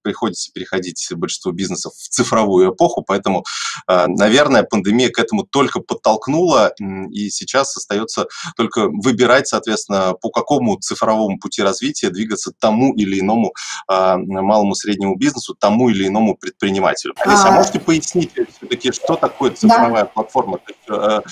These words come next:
Speaker 1: э, грубо говоря, там, условно, я, э, владелец, э, небольшой кофейни, да, а, например. То есть, э, как мне эта цифровая платформа может помочь? То есть, э, что я там могу сделать?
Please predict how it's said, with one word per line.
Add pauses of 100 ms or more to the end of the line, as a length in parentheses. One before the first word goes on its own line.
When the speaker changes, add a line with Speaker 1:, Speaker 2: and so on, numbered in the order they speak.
(200)
Speaker 1:
э,
грубо
говоря,
там,
условно,
я,
э, (800)
владелец,
э, (160)
небольшой
кофейни,
да, (300)
а,
например.
То
есть,
э, (200)
как
мне
эта
цифровая
платформа
может
помочь?
То
есть,
э,
что
я
там
могу
сделать?